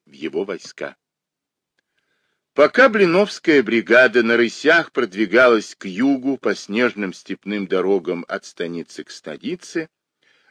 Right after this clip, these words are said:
а пехотные полки не поспевали закреплять за собой всё новые и новые слободы и хутора,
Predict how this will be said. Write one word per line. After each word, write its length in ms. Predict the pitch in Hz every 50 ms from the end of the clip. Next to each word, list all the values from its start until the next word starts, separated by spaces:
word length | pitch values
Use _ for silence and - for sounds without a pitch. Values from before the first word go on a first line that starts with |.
| _
а 140 | - - 101
пехотные 580 | - - 107 - - 180 180 - - 120 107 -
полки 360 | - 107 101 95 - - 101
не 120 | 101 101
поспевали 640 | - - 98 - - - 101 92 98 110 110 101 98
закреплять 720 | 95 78 87 90 - - 90 - - 90 104 110 110 92
за 80 | 85 92
собой 400 | - - 95 92 87 95 101 92
всё 260 | - - - 95 92
новые 380 | 92 98 101 98 92 82 90 87
и 20 |
новые 400 | 87 90 95 95 90 82 87 85
слободы 680 | 78 - - - 82 92 98 95 78 92 85 76 85 82
и 40 | 80
хутора, 600 | - - 90 - - 78 76 90 123 165 170 -